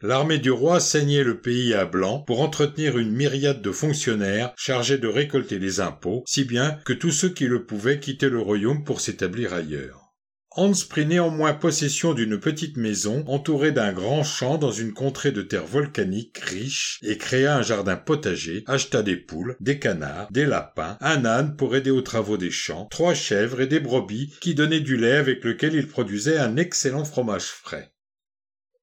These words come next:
Mais bientôt, il vit arriver les prévôts du roi qui venaient prélever leurs dîmes.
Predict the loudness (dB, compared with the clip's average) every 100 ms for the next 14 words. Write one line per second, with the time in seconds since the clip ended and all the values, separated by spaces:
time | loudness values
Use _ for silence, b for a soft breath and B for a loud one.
0 | _ _ -2 0 2 2 2 2 4 0
1 | 0 2 2 2 4 4 2 2 2 4
2 | 4 4 4 4 2 2 0 2 2 0
3 | 0 0 2 2 0 -2 -8 -8 -8 -14